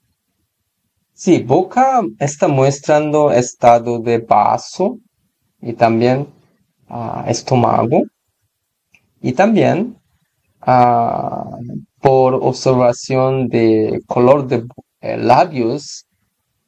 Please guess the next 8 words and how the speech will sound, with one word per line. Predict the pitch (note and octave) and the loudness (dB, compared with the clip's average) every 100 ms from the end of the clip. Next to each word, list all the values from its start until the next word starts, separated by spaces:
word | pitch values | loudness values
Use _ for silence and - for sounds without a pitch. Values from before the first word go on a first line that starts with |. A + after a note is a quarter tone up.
| _ _ _ - | _ _ _ -4
ah, | A2+ A2 A2 A2 A2 | -2 -2 -4 -6 -6
diagnosticamos, | A2 A#2 A#2 A#2+ A#2+ - - - A2+ A#2 C#3+ F#3+ - - - - _ _ _ _ _ | 0 2 2 -2 -2 -6 -10 0 2 4 2 0 -4 -14 -16 -18 _ _ _ _ _
eh, | C3 B2 - C3+ - _ _ | -12 -10 -12 -16 -20 _ _
anemia | A#2 A#2+ A#2 B2 C#3+ D3+ D3 C#3+ - | -2 0 0 0 0 0 0 0 -4
o, | B2+ A#2 A2+ | -4 0 0
ah, | A2+ C3+ _ _ _ _ _ _ _ _ _ _ _ _ | 0 -4 _ _ _ _ _ _ _ _ _ _ _ _
si | - - A2+ A2+ A2 A2 - - - | -14 -2 2 4 2 0 -4 -8 0
tiene | A#2 A2+ A2+ - | 2 2 0 -2